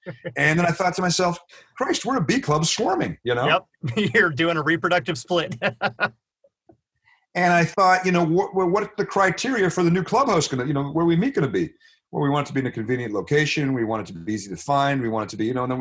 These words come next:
Speaker 2: as I was driving home that night, I'm kinda scouting a new location. I'm thinking, "I'm turning into a bee," you know? I mean, our, our club is gonna morph and swarm into two.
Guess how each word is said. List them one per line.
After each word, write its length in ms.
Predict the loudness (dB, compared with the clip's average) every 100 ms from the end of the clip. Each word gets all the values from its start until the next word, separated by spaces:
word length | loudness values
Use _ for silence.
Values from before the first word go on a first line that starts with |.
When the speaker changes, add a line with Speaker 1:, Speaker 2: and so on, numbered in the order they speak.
| -2
Speaker 2:
as 120 | 0
I 60 | 0
was 100 | 0
driving 300 | 2 2 2
home 160 | 0 2
that 160 | 0
night, 180 | 2 2
I'm 140 | 2 0
kinda 160 | -2
scouting 400 | -2 0 0 2
a 40 | 0
new 120 | 0
location. 480 | 0 0 -2 0 -2
I'm 80 |
thinking, 340 | -2 0 0 -2 _ _ _ -10
"I'm 80 |
turning 240 | 0 2 2
into 220 | 2 2
a 60 | 2
bee," 240 | 2 4
you 160 | 4 2
know? 240 | 0 0
I 100 | 0
mean, 140 | 2 2
our, 180 | 0 -2 -10 -20 _ -4
our 60 | -4
club 400 | -2 2 2 2
is 80 | 2
gonna 200 | 2 2
morph 520 | 4 6 6 4 2
and 100 | 0
swarm 460 | 0 0 0 2
into 180 | 2 2
two. 400 | 0 2 2 0